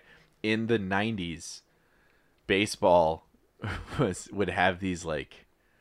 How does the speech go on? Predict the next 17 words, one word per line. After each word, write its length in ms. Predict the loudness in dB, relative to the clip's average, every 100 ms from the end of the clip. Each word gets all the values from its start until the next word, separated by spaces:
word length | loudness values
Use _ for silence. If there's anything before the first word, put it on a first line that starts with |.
| _
futuristic 840 | _ -4 -4 -4 -4 -6 -4 -6 -4
nights 460 | -6 -6 -12 -18 -20 _ _ _ _ _ _ 0
where 220 | 4 4
the 80 | 2
teams 380 | -4 -4 -4 -4
would 100 | 0
wear, 260 | 0 2
like, 400 | 0 -4 -6 -14 _ _ -6
uh, 240 | -4 -4 -4
uniforms 600 | -4 -4 -2 -2 -2 -2
that 100 | -2
were 80 |
just 180 | -2 -6
called, 160 | -6 -6
like, 140 | -8
two 180 | -8 -8
thousand. 600 | -4 -2 0 -2 -6 -16